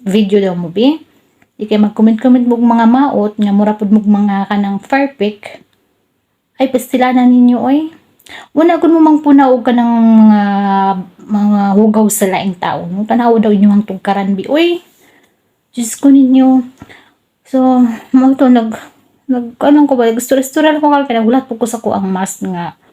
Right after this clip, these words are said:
mahuman siya kay five to seven minutes man siya. So, maka-, maka-record ko video. So, balik nga na akong dagway, oh. Napaganda akong maskara. But anyway,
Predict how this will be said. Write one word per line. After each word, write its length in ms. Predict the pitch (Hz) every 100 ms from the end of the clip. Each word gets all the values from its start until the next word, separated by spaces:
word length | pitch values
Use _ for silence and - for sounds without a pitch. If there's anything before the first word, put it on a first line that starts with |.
| _ _ _ _ _ -
mahuman 400 | 214 247 262 247
siya 160 | -
kay 80 | 196
five 200 | 196 190 190
to 80 |
seven 320 | 208 196 180 180
minutes 240 | 175 -
man 160 | 180 175
siya. 160 | 185
So, 80 | -
maka-, 400 | 202 208 202 190
maka-record 560 | 185 185 208 214 214 214
ko 80 | 190
video. 720 | 175 180 165 156 156 156 151 151
So, 80 | 175
balik 240 | 196 240
nga 160 | 233 233
na 80 | 220
akong 160 | 220
dagway, 480 | 196 185 165 160 151
oh. 240 | 151 202 180 _ _ _ _ _ - _ _
Napaganda 400 | - 196 220 220
akong 160 | 214 214
maskara. 560 | 196 - - 180 - - 156 151 _ _ _ _ -
But 160 | 196
anyway, 480 | 254 262 254 170 156